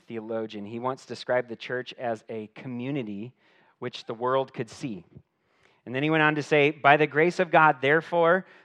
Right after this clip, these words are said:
the church must be known simultaneously for its purity of doctrine and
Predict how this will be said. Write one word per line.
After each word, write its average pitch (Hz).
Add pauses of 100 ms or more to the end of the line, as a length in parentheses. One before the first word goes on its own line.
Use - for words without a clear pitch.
the 143
church 175
must 160
be 180
known 170
simultaneously 165 (300)
for 156
its 135
purity 175
of 156
doctrine 151 (720)
and 165